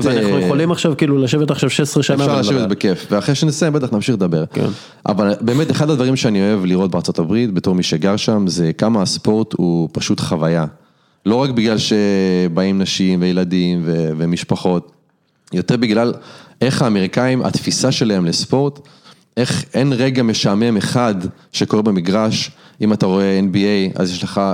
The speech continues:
Speaker 2: כל טיים-אאוט קורה משהו, אפילו במשחקי בייסבול, בין האינינגס קורה משהו, בפוטבול קורה משהו. You're always entertained. וזה הגישה שלהם לספורט, וזה איך שהם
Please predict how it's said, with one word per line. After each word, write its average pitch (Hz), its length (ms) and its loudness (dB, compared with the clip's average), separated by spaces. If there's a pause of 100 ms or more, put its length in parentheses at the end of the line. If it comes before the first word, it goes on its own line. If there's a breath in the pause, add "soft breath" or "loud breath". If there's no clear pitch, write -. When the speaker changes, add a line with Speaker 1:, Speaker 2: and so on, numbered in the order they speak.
(140)
Speaker 2:
כל 127 220 0
טיים-אאוט 113 460 0
קורה 101 260 0
משהו, 98 440 0
אפילו 131 220 0
במשחקי 107 360 -2
בייסבול, 95 500 0
בין 104 200 0
האינינגס 98 420 -2
קורה 98 220 -2
משהו, 95 320 -2
בפוטבול 98 480 -2
קורה 90 220 -2
משהו. 92 280 -2 (520 loud breath)
You're 113 340 -2
always 170 340 2 (140)
entertained. 101 600 -2 (480 loud breath)
וזה 135 260 0
הגישה 143 400 0
שלהם 110 340 0
לספורט, 143 460 0
וזה 107 240 0
איך 147 180 -2
שהם 113 300 0